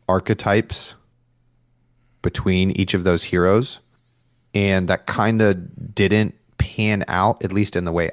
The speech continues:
I wanted it to, for there to be, like,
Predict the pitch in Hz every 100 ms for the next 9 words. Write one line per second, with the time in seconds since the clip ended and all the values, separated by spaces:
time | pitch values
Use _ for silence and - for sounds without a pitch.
0 | - 82 85 95 98 110 123 131 - _
1 | - 123 131 139 - - - _ _ _
2 | _ _ - 101 92 85 - 87 92 85
3 | 78 73